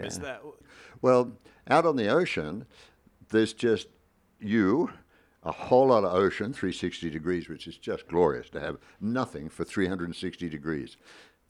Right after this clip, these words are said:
Speaker 2: It's an absolute privilege. <laughs> And there are animals, uh, mammals in the oceans,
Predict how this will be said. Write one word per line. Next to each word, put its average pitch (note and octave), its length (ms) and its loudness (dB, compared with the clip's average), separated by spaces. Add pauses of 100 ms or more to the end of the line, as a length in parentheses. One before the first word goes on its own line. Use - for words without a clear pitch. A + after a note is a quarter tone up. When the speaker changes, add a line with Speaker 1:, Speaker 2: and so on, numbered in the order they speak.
(300)
Speaker 2:
It's F#2 200 -10
an G#2+ 140 -6
absolute A2 540 0
privilege. D2 560 -6
<laughs> - 760 -12 (560)
And A2 360 2 (640)
there A2+ 240 4
are G#2 320 6 (540)
animals, C3+ 560 4
uh, F2 180 0 (140)
mammals G#2+ 720 -2
in G2+ 160 -2
the F2+ 160 0
oceans, G#2+ 540 0